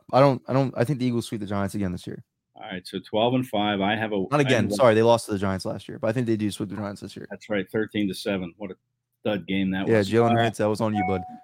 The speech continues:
Speaker 2: Yep, yep. All right, so I have a win. Twelve. I don't know how I have them with twelve wins. I, I, <laughs> I said ten
Speaker 1: I
Speaker 2: or
Speaker 1: s-, bare
Speaker 2: eleven.
Speaker 1: minimum's eleven for me.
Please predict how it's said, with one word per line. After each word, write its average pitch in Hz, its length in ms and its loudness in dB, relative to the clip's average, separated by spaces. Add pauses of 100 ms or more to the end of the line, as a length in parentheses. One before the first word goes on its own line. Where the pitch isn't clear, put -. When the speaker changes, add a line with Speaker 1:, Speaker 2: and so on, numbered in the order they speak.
(160)
Speaker 2:
Yep, 123 280 2 (120)
yep. 127 260 -4
All 143 80 2
right, 131 140 4
so 131 100 4
I 143 120 12
have 147 140 10
a 131 40 6
win. 117 400 4
Twelve. 185 340 0
I 220 100 -2
don't 262 120 0
know 156 80 4
how 143 180 4
I 123 80 2
have 113 140 0
them 101 80 -4
with 95 100 -8
twelve 101 260 -6
wins. 95 260 -8
I, 143 240 2 (140)
I, 156 220 -2 (180)
<laughs> - 460 -18
I - 100 0
said 123 280 -4
ten 139 140 4
Speaker 1:
I - 20 6
Speaker 2:
or - 0 -
Speaker 1:
s-, 131 160 4
bare 170 160 6
Speaker 2:
eleven. 226 80 4
Speaker 1:
minimum's 214 380 4
eleven 131 300 2
for 107 140 -4
me. 104 300 0